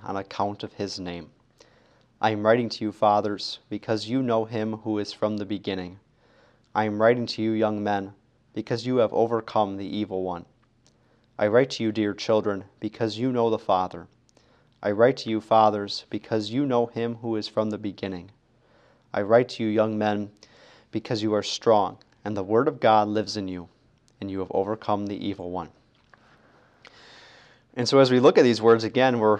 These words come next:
reminded of what we talked about last time, as we see this idea of light and darkness showing itself, maybe an old topic that is now being applied in a new way. Really, the idea of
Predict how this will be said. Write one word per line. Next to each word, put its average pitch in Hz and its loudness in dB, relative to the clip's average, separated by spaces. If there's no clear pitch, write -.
reminded 107 4
of 104 -2
what 104 2
we 104 -2
talked 113 4
about 95 2
last 107 4
time, 95 -4
as 98 -2
we 104 -2
see 139 -2
this 107 -2
idea 110 2
of 95 2
light 104 4
and 95 -4
darkness 101 2
showing 123 2
itself, 110 2
maybe 101 -4
an 104 -2
old 123 6
topic 127 8
that 104 6
is 101 0
now 107 4
being 107 0
applied 120 8
in 123 2
a 110 0
new 117 2
way. 127 6
Really, 120 2
the 107 2
idea 117 6
of 98 6